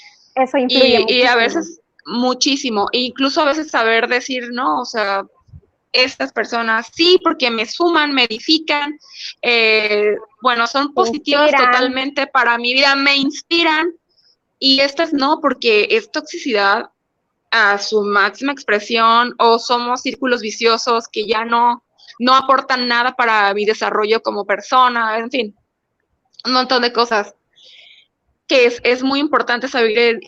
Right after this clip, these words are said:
Speaker 2: identificar. Y como nos decía Ceci,
Speaker 1: Sí.
Speaker 2: igual, eh, ahorita en lo que me estabas comentando que, que estaban tratando, el también no solamente, eh, exponerlo así en,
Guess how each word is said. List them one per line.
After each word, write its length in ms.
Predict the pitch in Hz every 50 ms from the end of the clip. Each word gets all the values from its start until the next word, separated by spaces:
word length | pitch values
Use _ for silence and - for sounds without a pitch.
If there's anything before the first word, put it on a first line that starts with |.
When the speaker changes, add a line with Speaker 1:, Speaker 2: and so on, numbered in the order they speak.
| _ _
Speaker 2:
identificar. 760 | - 233 220 220 208 220 233 - 214 190 196 - 233 233 220 202 - - 233 - _ _ _ _ _ _ _ _ _ _ _ _ -
Y 200 | 320 339 339 -
como 280 | 339 320 302 294 277
nos 140 | 277 285 269
decía 240 | 254 262 - 277 269
Ceci, 280 | 277 294 285 285 330
Speaker 1:
Sí. 20 | 302
Speaker 2:
igual, 520 | 285 277 294 302 294 294 311 330 - - - - - _ _ _ _ _ -
eh, 60 | 220 226
ahorita 360 | 220 214 214 220 233 254 269
en 60 | 269
lo 80 | 262 254
que 100 | 262 240
me 120 | 226 226
estabas 320 | 226 - 240 226 226 226
comentando 480 | - 254 254 254 247 269 254 240 240 254
que, 360 | - 233 214 202 196 196 196 -
que 80 | - 208
estaban 440 | 208 - 214 202 202 208 214 214
tratando, 640 | 214 - 240 247 - 285 269 254 220 202 208 - - - _ _ _ _ _ _ _ - - - _ _ _ _ _ _ _ _ _ _
el 580 | - 285 277 262 262 262 254 254 254 247 247 -
también 640 | - 294 269 262 262 247 277 294 302 311 320 349 - - _ _ _ _ _ _ _
no 200 | 233 262 294 311
solamente, 1040 | 302 359 359 320 311 302 302 294 320 320 311 302 285 269 262 233 208 - - - _ _ _ _ - - -
eh, 300 | 262 262 262 240 233 - -
exponerlo 560 | 233 - - - 277 262 254 262 262 262 285 294
así 240 | 294 294 311 285 285
en, 360 | 285 277 269 262 233 226